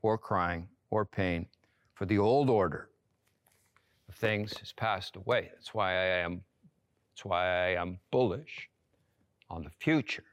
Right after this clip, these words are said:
Because the things that we associate with the kingdom of this world that still cause us pain 'cause we are still here, they have an expiration date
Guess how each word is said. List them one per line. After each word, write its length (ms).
Because 260
the 80
things 320
that 100
we 160
associate 640
with 100
the 80
kingdom 320
of 100
this 240
world 240
that 140
still 280
cause 380
us 140
pain 280
'cause 200
we 140
are 80
still 280
here, 240
they 140
have 240
an 100
expiration 920
date 260